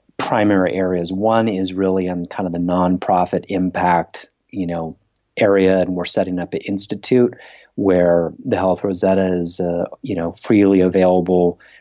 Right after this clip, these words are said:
resource, sort of like a Wikipedia, if you will. Um, and,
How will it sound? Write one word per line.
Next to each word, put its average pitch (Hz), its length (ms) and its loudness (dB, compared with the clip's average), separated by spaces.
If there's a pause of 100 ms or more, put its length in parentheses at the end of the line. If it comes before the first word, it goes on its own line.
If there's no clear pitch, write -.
(100)
resource, 147 520 2
sort 110 160 -2
of 98 60 -4
like 92 220 -6
a 92 40 -8
Wikipedia, 120 800 -2
if - 140 -10
you 143 80 -2
will. 139 360 -2 (200)
Um, 98 560 -2 (640)
and, 98 680 0